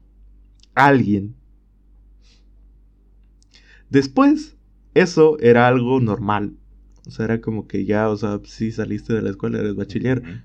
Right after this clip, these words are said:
Speaker 1: Y entonces, salir profesional, tener una carrera,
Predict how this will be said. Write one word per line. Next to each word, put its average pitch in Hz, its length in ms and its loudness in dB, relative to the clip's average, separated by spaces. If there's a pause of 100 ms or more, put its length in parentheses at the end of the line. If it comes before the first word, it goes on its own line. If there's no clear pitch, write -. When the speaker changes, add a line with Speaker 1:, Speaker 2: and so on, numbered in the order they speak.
(280)
Speaker 1:
Y 135 400 2 (600)
entonces, 131 920 0
salir 131 600 2
profesional, 110 680 -4
tener 98 240 -6
una 165 220 -2
carrera, 117 480 0